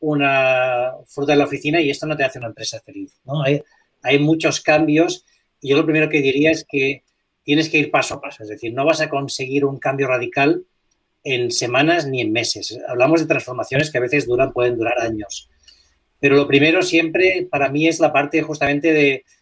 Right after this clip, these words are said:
de no quedarte en lo superficial, sino ir un poco a, a lo más profundo, ¿no? Y para mí esto tiene que ver con preguntar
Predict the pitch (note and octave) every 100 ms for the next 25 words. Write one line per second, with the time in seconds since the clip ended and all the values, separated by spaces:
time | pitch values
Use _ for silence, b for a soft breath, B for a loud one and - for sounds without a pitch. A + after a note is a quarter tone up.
0 | _ C3+ C#3 D3 C#3 C#3 D#3+ D3 C#3 -
1 | A#2 - A#2 D3 D3 E3 - _ _ -
2 | C3 C3 C#3+ C#3+ C#3 E3 D3+ D3 - C3+
3 | A#2+ A#2 A2+ A2 _ _ _ _ C3+ B2+
4 | C#3 - D#3 D3 B2 A#2+ G#2 C3 F3+ D3+
5 | C3 - C3 D3 E3+ D#3+ F#3 F#3 F#3+ B
6 | B _ - D3+ D#3+ D3 D3 D3 E3+ C#3+
7 | - C3+ B2 A#2 C3+ C#3+ D3